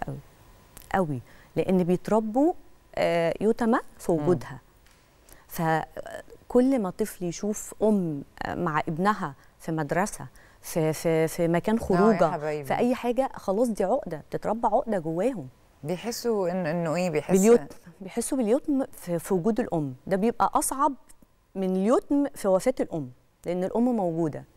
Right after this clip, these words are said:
Speaker 1: و-، و-، واستغنت عنهم، ده بيبقى
Speaker 2: مم.
Speaker 1: الوجع أكبر.
Speaker 2: يعني
Speaker 1: بيبقى
Speaker 2: زي
Speaker 1: وجعهم
Speaker 2: ما،
Speaker 1: أكبر.
Speaker 2: ما عمل عقدة لإكرام إن هي تقول مش عايزة أتجوز؟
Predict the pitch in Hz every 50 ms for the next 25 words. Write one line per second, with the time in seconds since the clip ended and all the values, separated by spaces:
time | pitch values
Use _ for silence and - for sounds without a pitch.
0 | _ - - _ - 170 165 175 175 175 175 170 - 175 180 175 175 170 165 -
1 | - - 185 175 - - 226 226 254 254 262 - 180 180 175 180 185 170 156 139
2 | 131 127 - _ _ - 160 175 165 185 165 165 175 175 196 202 202 202 - -
3 | 175 - - - 131 - - - - _ _ _ _ _ _ _ _ _ _ -
4 | 156 156 160 165 170 170 185 196 214 208 196 - 190 196 - 160 139 131 151 180
5 | 196 190 165 135 139 156 123 165 156 147 139 123 - - - 165 165 160 160 160
6 | 160 - - 175 165 151 - 156 180 160 165 139 123 156 165 185 208 208 - -